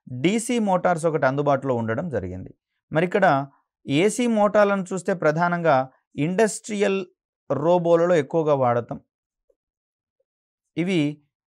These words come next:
ఒక రకంగా చూస్తే స్థిరమైనటువంటి రోబోలుగా మనకు కనిపిస్తూ ఉన్నటువంటి క్రమం చూడొచ్చు. అంటే ఇక్కడ ప్రత్యేకమైనటువంటి అవసరాల కోసం అది ఎక్కడికి కదలాల్సినటువంటి అవసరం లేకుండానే వాటిని ఒక చోట స్థిరంగా ఉంచి అవసరాలకు అనుగుణంగా వాడుకుంటూ ఉంటాం.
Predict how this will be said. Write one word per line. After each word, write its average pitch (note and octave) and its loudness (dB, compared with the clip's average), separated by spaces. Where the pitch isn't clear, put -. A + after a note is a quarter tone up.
ఒక D3+ 0
రకంగా G3+ 2
చూస్తే F#3 -4
స్థిరమైనటువంటి G3 -2
రోబోలుగా E3 2
మనకు D3 -4
కనిపిస్తూ C#3+ -4
ఉన్నటువంటి C3+ -4
క్రమం C3 -6
చూడొచ్చు. A#2+ -6
అంటే D#3+ -4
ఇక్కడ E3+ 0
ప్రత్యేకమైనటువంటి G3+ 2
అవసరాల F3 2
కోసం E3+ -2
అది D#3+ -2
ఎక్కడికి F#3+ -2
కదలాల్సినటువంటి E3+ -2
అవసరం D#3 -2
లేకుండానే D3 -4
వాటిని C3 -4
ఒక B2 -8
చోట D#3 -6
స్థిరంగా F#3+ 0
ఉంచి E3 -4
అవసరాలకు E3 0
అనుగుణంగా D3 -2
వాడుకుంటూ B2+ -2
ఉంటాం. B2 -8